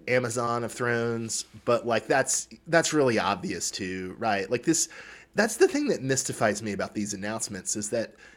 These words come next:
in a lot of ways they don't actually sound that different from what D C is already doing.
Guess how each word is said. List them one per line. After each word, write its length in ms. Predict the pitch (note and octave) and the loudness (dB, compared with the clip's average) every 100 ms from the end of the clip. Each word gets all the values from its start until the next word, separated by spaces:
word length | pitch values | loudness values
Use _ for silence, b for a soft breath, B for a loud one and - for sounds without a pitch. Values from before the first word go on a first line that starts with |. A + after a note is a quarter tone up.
| B _ - - | B _ -16 -2
in 140 | E3 | 0
a 40 | D#3+ | 2
lot 280 | D3 F3 B3 | 0 0 2
of 100 | F3+ | 4
ways 200 | D#3+ C#3 | 4 4
they 100 | A#2+ | 4
don't 200 | C3+ A2+ | 4 2
actually 360 | A#2+ - A#2+ | -4 -2 -2
sound 240 | - A2 G2+ | 0 -2 -2
that 120 | F2 | -2
different 320 | G2 G2 E2+ | -4 -4 -8
from 140 | G2+ | -8
what 160 | G2 F2+ | -6 -6
D 140 | F#2+ | -6
C 180 | F#2 G#2 | -4 -4
is 100 | F#2 | -4
already 280 | F2 F2+ C2 | -4 -6 -10
doing. 380 | - B1+ - | -14 -16 -16